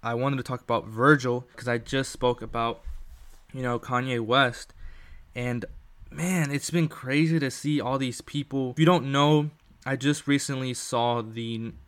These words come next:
Nike Air Yeezy twos. I wanna say it wa-, it wasn't the Solars, but it was a, it was a Platinums, or I, I can't remember exactly what colorway it was. But a lot of people don't know that Virgil actually helped Kanye with that design.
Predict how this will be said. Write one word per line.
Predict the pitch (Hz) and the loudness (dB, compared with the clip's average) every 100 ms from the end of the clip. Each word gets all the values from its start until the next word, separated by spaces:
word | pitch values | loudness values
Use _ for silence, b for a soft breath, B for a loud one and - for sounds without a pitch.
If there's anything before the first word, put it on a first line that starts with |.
| - | -8
Nike | 123 127 - 147 135 | -2 -2 -2 -4 -2
Air | 123 127 | 0 0
Yeezy | 123 131 123 120 | 0 -4 -4 -8
twos. | - 127 131 131 123 - | -6 -4 -2 -2 -6 -10
I | 120 | -8
wanna | 127 165 | -2 -2
say | 160 156 | 0 0
it | |
wa-, | 143 | 0
it | 143 143 | -2 0
wasn't | 170 170 | 0 0
the | 123 | -4
Solars, | - 120 123 117 110 | -4 -2 0 -2 -2
but | 120 | -4
it | 123 | -2
was | 117 | -2
a, | 117 110 _ b b - | -2 -4 _ b b -10
it | |
was | 151 147 | -8 -6
a | |
Platinums, | 123 - 127 131 135 120 110 | -8 -8 -4 -4 -4 -6 -6
or | 113 - | -6 -4
I, | 139 | -4
I | 139 | -4
can't | - 165 | -4 -2
remember | 156 147 | -2 -4
exactly | 123 131 135 139 123 | -8 -8 -8 -8 -10
what | 120 113 | -8 -10
colorway | - 131 123 117 | -12 -8 -6 -6
it | 110 - | -6 -8
was. | 131 139 120 - _ | -6 -4 -4 -8 _
But | 156 175 143 - _ _ 117 | 0 2 0 -4 _ _ -8
a | |
lot | 135 151 | -2 0
of | 160 | 0
people | 160 143 | -2 -4
don't | 135 123 104 | -4 -4 -6
know | 135 135 131 | -4 -4 -6
that | 117 123 113 107 | -6 -4 -4 -4
Virgil | 123 151 147 131 117 | 2 2 0 -6 -8
actually | 117 120 - 131 123 120 113 | -6 -6 -6 -12 -10 -10 -12
helped | - 131 127 - | -8 -2 -2 -4
Kanye | - 131 139 127 | -2 0 0 -2
with | 117 135 143 | 0 -2 -2
that | 127 95 | -4 -6
design. | 87 - 123 156 117 | -10 -6 -2 -2 -2